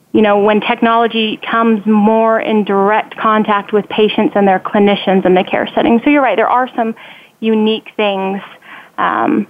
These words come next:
that have happened that we've had to prepare and,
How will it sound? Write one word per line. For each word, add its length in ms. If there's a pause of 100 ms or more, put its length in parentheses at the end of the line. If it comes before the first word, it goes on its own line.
(460)
that 180
have 180
happened 400
that 80
we've 140
had 240
to 80
prepare 580
and, 220